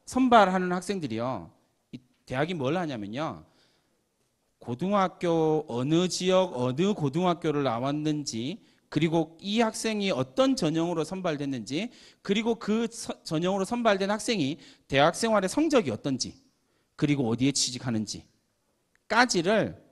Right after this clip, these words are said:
쭉 데이터베이스화해요. 근데 대부분의 대학들이 이야기하는 게 있어요. 학종으로 선발한 학생들이 학점이 가장 좋아요. 그러니까 대학은 이 전형을 절대 놓치지 않아요.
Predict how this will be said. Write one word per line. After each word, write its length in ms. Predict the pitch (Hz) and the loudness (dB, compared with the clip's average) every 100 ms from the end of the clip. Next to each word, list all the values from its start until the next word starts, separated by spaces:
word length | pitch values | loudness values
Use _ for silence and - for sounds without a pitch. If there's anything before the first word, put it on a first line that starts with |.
| _ | _
쭉 480 | - 302 349 349 370 - | -10 -8 -8 -8 -6 -2
데이터베이스화해요. 1400 | 147 180 165 160 143 101 - _ - 143 151 143 85 _ _ _ _ _ _ _ _ _ _ _ _ _ _ _ _ _ _ _ _ _ _ _ _ _ _ | -2 -2 -4 -4 -6 -8 -10 _ -4 -4 -2 -6 -10 _ _ _ _ _ _ _ _ _ _ _ _ _ _ _ _ _ _ _ _ _ _ _ _ _ _
근데 680 | - 233 226 196 175 117 - | -4 2 4 4 2 -2 -6
대부분의 560 | - 139 151 240 302 262 | -2 0 0 0 2 2
대학들이 400 | 160 139 160 147 | 0 -2 -2 -6
이야기하는 460 | 110 120 139 123 104 | -2 -2 -4 -6 -8
게 60 | |
있어요. 340 | 95 - 85 85 _ _ _ | -10 -14 -20 -20 _ _ _
학종으로 680 | - 226 - 277 262 240 202 | -8 -8 -8 -4 -4 -2 -6
선발한 560 | 196 208 196 175 156 160 | -4 -2 0 0 -2 -4
학생들이 500 | 165 190 156 113 123 | -6 -6 -6 -6 -6
학점이 400 | 220 - 214 170 | -6 -6 -6 -6
가장 300 | - 143 123 | -6 -6 -8
좋아요. 280 | 80 78 - _ _ _ _ _ _ _ _ _ _ _ _ | -12 -20 -20 _ _ _ _ _ _ _ _ _ _ _ _
그러니까 300 | 202 233 180 | -2 0 0
대학은 360 | 135 147 170 | 0 0 0
이 180 | 165 214 | -2 -2
전형을 340 | 214 147 151 156 | -2 0 0 0
절대 300 | 127 135 214 | -2 -2 -4
놓치지 360 | 160 - - | -4 -6 -10
않아요. 260 | 87 92 | -14 -16